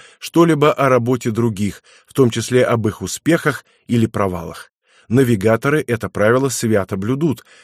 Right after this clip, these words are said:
понимают, что никто не должен знать больше, чем положено для выполнения своих функций. Но как же тогда поддерживать атмосферу жестокой конкуренции внутри тайной организации?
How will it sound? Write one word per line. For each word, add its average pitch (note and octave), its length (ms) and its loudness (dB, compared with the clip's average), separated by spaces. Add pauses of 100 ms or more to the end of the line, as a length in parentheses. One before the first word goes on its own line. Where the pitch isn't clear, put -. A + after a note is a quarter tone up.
понимают, B2 460 4
что - 180 -2
никто B2 360 2
не D#3+ 120 4
должен C#3 460 4
знать G2 320 0
больше, D3 520 0 (220)
чем B2+ 220 2
положено C3 580 2
для G#2 160 0
выполнения G#2+ 760 2 (140)
своих A2 420 0
функций. F2+ 540 -8 (580)
Но D3+ 220 4
как F#3+ 240 2
же D3 160 -6
тогда D3 300 2
поддерживать C#3+ 680 0
атмосферу C3 640 0 (160)
жестокой C#3+ 560 0
конкуренции D3 720 0
внутри G#2 440 -2
тайной G#2 480 0
организации? G#2+ 1000 -2